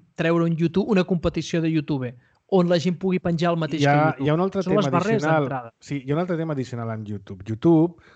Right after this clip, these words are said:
Speaker 2: tot i que té una, una versió de pagament, Yu-, eh, YouTube, tu pots, eh, tu pots veure el que vulguis sense que calgui registre,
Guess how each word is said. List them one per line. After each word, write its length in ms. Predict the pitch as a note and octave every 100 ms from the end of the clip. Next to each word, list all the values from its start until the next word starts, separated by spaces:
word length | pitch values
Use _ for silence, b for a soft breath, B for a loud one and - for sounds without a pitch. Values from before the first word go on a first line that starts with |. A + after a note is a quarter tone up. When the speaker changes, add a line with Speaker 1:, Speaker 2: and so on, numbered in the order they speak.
| b
Speaker 2:
tot 160 | - -
i 20 |
que 80 | F#2+
té 120 | -
una, 80 | A#2 A2+ A#2
una 100 | A2
versió 280 | G#2+ -
de 60 | G#2+ G2
pagament, 520 | G2+ G2+ B2+ B2+ C#3
Yu-, 120 | B2 A#2+ -
eh, 240 | A2 A2 G#2
YouTube, 320 | A2 A#2 D3 D3
tu 80 | -
pots, 240 | D3 F3 -
eh, 240 | - B2+ A#2+ A#2
tu 100 | C3
pots 160 | F3
veure 220 | D3+ C#3
el 80 | B2
que 100 | A2+
vulguis 400 | A2 C#3+ C#3 D#3+
sense 460 | - D3+ D#3+ - D#3+ -
que 140 | C#3+ A#2+ A#2
calgui 400 | C3+ C3 C#3 D3+
registre, 640 | A#2+ A2 B2 D3+ - A2